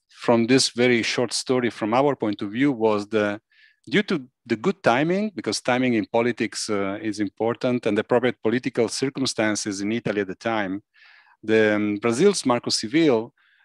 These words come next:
for the presence of Deputado Molon, uh, in, uh, in the spring of two thousand and fourteen, but more generally for the very fact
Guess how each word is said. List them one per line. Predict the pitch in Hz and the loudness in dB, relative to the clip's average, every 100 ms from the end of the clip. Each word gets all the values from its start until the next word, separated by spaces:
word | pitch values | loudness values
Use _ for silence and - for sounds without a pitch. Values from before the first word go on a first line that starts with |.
| _ | _
for | - | -12
the | 101 | -12
presence | - 131 131 127 - | 0 4 4 2 0
of | 117 | 0
Deputado | 113 - - 117 117 | -2 -2 -4 -4 -2
Molon, | 110 110 113 113 | -2 0 0 -2
uh, | 110 107 | -4 -6
in, | 110 107 | -6 -6
uh, | 104 101 101 101 101 | -4 -4 -4 -6 -6
in | 104 101 | -6 -4
the | 101 | -4
spring | - 117 113 110 107 | -4 -2 0 2 2
of | 101 | -2
two | - | -2
thousand | 107 104 107 | -4 -2 -4
and | 101 | -6
fourteen, | - 92 143 131 107 | -8 -4 0 2 0
but | 107 | 0
more | 120 139 | 2 2
generally | 117 147 160 139 117 | 4 4 4 2 0
for | - 110 | -2 -6
the | 113 | -4
very | 107 147 151 | 2 2 2
fact | - 135 131 | -2 -2 -2